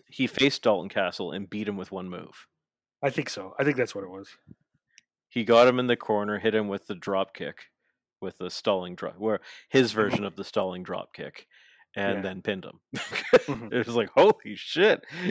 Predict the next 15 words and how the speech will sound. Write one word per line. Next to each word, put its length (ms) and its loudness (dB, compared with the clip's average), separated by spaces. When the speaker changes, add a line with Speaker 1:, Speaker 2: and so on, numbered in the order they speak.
Speaker 1:
He 80 2
just 260 0
Speaker 2:
Yeah. 60 -10
Speaker 1:
flash 420 4
knocked 320 0
him 100 2
out, 280 0
and 140 0
that's 240 2
what 220 2
sent 380 2
Dalton 340 -2
Castle 420 -4
into 260 -10
his 300 -16